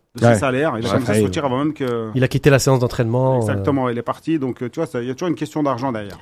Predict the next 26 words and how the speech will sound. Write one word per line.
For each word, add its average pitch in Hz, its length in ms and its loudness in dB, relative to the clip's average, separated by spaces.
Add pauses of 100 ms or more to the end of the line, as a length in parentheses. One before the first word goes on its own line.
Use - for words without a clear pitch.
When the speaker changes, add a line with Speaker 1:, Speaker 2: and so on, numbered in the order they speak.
Speaker 3:
D'ailleurs, 143 220 4
il 131 80 4
est - 20 4
annoncé 123 320 2
au 127 120 4
M 110 80 -2
C 131 100 -2
A 127 60 0
la 120 80 -2
saison 113 240 -6
prochaine, 98 300 -4 (500)
à 120 80 -4
suivre. 90 340 -8 (540)
Ou 147 80 6
au 156 80 8
Speaker 2:
Avec 131 60 4
Speaker 3:
C 143 140 6
R 139 80 4
B. 120 100 0 (360)
Speaker 2:
avec 98 240 -6
Speaker 3:
Euh, 120 80 -2
Speaker 2:
le 107 60 -2
retour 113 380 2
de 107 80 2
Speaker 3:
en 120 80 -4
ballottage. 135 220 6